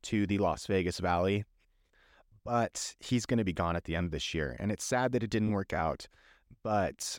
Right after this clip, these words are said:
uh, yeah, I, I don't see any, any circumstance where he's around. Now, you might say, "Hey, you know, we're only three and four. It's just a bad early game. Uh, maybe we'll get our guys back. Maybe we'll be healthy."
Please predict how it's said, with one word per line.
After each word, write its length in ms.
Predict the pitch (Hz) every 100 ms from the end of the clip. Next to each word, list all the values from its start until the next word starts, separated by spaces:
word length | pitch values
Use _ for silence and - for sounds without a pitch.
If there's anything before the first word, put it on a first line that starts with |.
| -
uh, 540 | 95 90 87 78 65 50 - _ _ _ _ _ -
yeah, 280 | 120 92
I, 240 | 87 107 117
I 40 | 127
don't 180 | 120
see 160 | - 110
any, 240 | 95 80 -
any 160 | 90
circumstance 600 | 87 85 85 87 - - 62
where 120 | 67
he's 200 | 80 76
around. 360 | 62 57 - - - - - -
Now, 280 | 123 123 123
you 200 | 117 131
might 320 | 143 156 -
say, 340 | - 139 113 113
"Hey, 220 | 196 240
you 140 | 123
know, 100 | 127
we're 140 | 156 208
only 160 | 196
three 240 | 156 147 127
and 100 | 117
four. 560 | - 95 110 120 120 -
It's 200 | - -
just 160 | 143
a 60 | 120
bad 280 | 113 107 82
early 280 | 104 104
game. 500 | 82 87 87 90 101 - - - - - -
Uh, 100 | -
maybe 260 | 107 127 135
we'll 140 | 127
get 160 | 123 123
our 100 | 117
guys 320 | 104 101 101
back. 280 | - 98 104
Maybe 260 | 104 104 110
we'll 160 | 107
be 140 | 98 95
healthy." 500 | 101 85 110 101